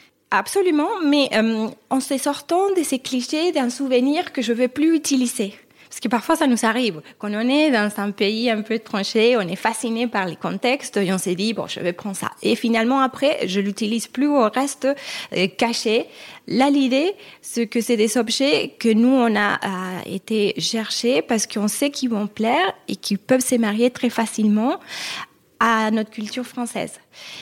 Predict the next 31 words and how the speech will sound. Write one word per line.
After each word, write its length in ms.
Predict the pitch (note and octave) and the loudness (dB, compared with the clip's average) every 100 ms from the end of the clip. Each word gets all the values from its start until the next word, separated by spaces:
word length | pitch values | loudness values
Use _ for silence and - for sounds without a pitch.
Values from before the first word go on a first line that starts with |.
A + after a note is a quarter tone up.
| - - | -18 -4
Et 160 | A#3 A3 | 0 0
que, 240 | - A3 | 2 2
en 160 | G3+ G3 | 4 2
plus, 420 | G#3 D4 F4+ F#4+ - - | 2 4 4 0 -8 0
comme 220 | A#3+ C4+ | 4 6
il 80 | C#4+ | 6
y 80 | |
a 60 | B3+ | 4
cette 200 | B3 A#3 | 2 -2
histoire 540 | G#3+ - B3+ A#3 - | -4 -2 0 0 -2
que 80 | - | -8
peut-être 480 | G#3+ G3+ A3+ G#3+ G#3+ | -2 0 0 -2 -2
quand 120 | - F#3+ | -6 -4
on 100 | F3+ | -4
achète 320 | F#3 G#3 G#3 | -4 -6 -4
un 100 | G#3 | -6
souvenir, 460 | G3 G3 G3 G3+ - | -4 -2 0 0 -2
on 80 | F#3 | -6
la 180 | F#3 F3+ | -4 -2
voit 200 | F#3+ G#3 | -2 0
pas 260 | A3 A3 | 2 2
ou 40 | A3 | 2
personne 320 | G#3+ F3+ F#3 | -2 -8 -6
ne 80 | F#3+ | -6
l'a 160 | F#3 E3 | -4 -6
raconté, 720 | E3 D#3+ D#3+ D#3+ B3 F4 - _ | -8 -10 -10 -6 -4 -4 -6 _
eh 80 | F3 | -6
ben, 560 | F3 D#3+ E3+ E3+ E3 - - - _ _ _ _ | -4 -2 -2 -2 -2 -2 -6 -16 _ _ _ _
là, 360 | F#3+ G3+ B3+ D#4 - | 0 2 2 2 -2
en 140 | G3 G3+ | -4 -2
sachant 440 | F#3+ F#3+ B3+ C4 | -2 0 2 2